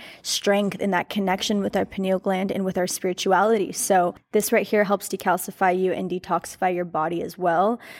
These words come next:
So yeah, that's why I love it. And here's a little tip. Sometimes when you take it, if you have a lot of toxins in your body, it will make you feel a little high.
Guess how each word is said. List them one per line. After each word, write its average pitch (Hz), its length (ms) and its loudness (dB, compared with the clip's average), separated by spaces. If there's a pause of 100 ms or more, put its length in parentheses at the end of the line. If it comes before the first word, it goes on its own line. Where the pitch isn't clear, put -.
(240)
So 196 440 2
yeah, 185 220 -2 (100)
that's 214 220 -2
why 226 180 4
I 190 160 4
love 175 240 0
it. 233 280 0
And 202 240 0
here's 233 240 0
a 220 40 -4
little 202 220 -2
tip. - 300 -8 (1000)
Sometimes 233 640 2
when 214 180 2
you 175 80 -2
take 180 340 -2
it, 262 220 4
if 208 160 -2
you 202 100 0
have 214 180 0
a 226 40 0
lot 214 180 2
of 185 100 -6
toxins 190 580 -4
in 185 100 -4
your 175 140 -4
body, 175 440 2 (440)
it 220 120 4
will 285 120 4
make 311 260 2
you 302 60 2
feel 294 240 0
a - 20 0
little 220 300 -2
high. 175 380 -6